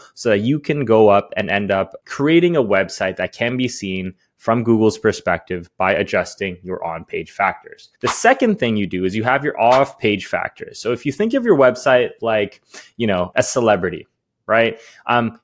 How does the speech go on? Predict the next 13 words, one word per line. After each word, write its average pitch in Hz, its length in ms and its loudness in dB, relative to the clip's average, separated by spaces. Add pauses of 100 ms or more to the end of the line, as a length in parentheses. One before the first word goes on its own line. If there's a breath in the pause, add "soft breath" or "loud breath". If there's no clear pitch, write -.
getting 190 260 4
to 202 140 2
celebrity 139 520 2
status 104 440 -2
doesn't 107 280 -2
happen 101 300 -4
instantaneously. 90 840 -10
You 113 100 -2
need 98 180 -4
to 98 60 -6
put 92 180 -4
in 95 160 -2
work 87 180 -2